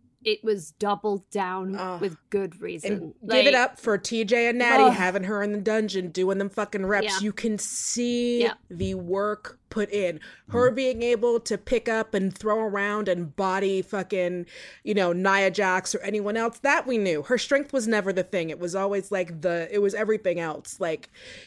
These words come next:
Speaker 2: she, I
Speaker 1: Yeah.
Speaker 2: mean,
Speaker 1: Can she do it? Can she do the
Speaker 2: can
Speaker 1: work,
Speaker 2: she?
Speaker 1: you
Speaker 2: And
Speaker 1: know?
Speaker 2: this is what happens when you're like, "Yeah, no, I want this more than anything in the world, so I'm going to, like," you know,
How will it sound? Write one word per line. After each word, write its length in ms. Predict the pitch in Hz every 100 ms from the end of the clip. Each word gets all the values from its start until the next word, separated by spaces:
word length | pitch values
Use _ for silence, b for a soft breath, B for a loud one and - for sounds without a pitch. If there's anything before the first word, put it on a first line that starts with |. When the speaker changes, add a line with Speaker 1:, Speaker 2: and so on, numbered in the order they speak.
| B
Speaker 2:
she, 560 | - 226 220 214 208 208
I 40 | 226
Speaker 1:
Yeah. 20 | 285
Speaker 2:
mean, 200 | 254 202
Speaker 1:
Can 160 | 277
she 140 | - 381
do 100 | 554 349
it? 120 | -
Can 140 | 247
she 160 | 240 330
do 120 | 294
the 60 | 302
Speaker 2:
can 80 | 214
Speaker 1:
work, 60 |
Speaker 2:
she? 60 | 269
Speaker 1:
you 60 | 254
Speaker 2:
And 380 | 262 269 262 269
Speaker 1:
know? 80 |
Speaker 2:
this 200 | 233 269
is 120 | 302 294
what 80 |
happens 400 | 294 320 294 254
when 140 | 226 226
you're 100 | 226
like, 240 | 214 214
"Yeah, 220 | 202 247 233
no, 160 | 208
I 100 | 202
want 220 | 196 185
this 120 | 190 196
more 140 | 185
than 100 | 175
anything 260 | 170 170 175
in 80 | 170
the 40 |
world, 260 | 170 170 -
so 120 | 165
I'm 140 | 160
going 240 | 165 170 160
to, 100 | 165
like," 320 | 160 151 - B B B B _ _ _ -
you 100 | 254
know, 300 | 185 170